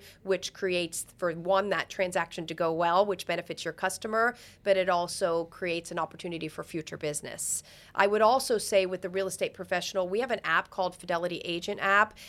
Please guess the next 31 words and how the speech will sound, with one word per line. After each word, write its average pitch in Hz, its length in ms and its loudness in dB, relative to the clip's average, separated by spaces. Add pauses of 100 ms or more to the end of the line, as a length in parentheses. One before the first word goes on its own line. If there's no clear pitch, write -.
(160)
That 226 280 6
app 202 260 2
is - 160 -8
so 196 380 -2
useful 208 600 -4
for - 200 -6
dollars 185 520 0
and 160 120 -6
cents, 185 540 -2 (240)
preliminary 208 800 2
when 170 180 -2
you 165 80 -4
go 175 300 0
on 165 400 -2
a 160 160 -6
listing 185 340 -4
appointment 220 600 -4
and 180 100 -6
also 175 360 -6
throughout 175 400 -2
the 165 80 -16
transaction. 156 920 -6 (340)
But 202 220 2
partnering, 220 540 2
one, 202 260 0
to 180 420 -2 (200)
help 247 320 2
the 220 80 -4
transactions 196 720 0
go 185 180 4
well, 180 500 4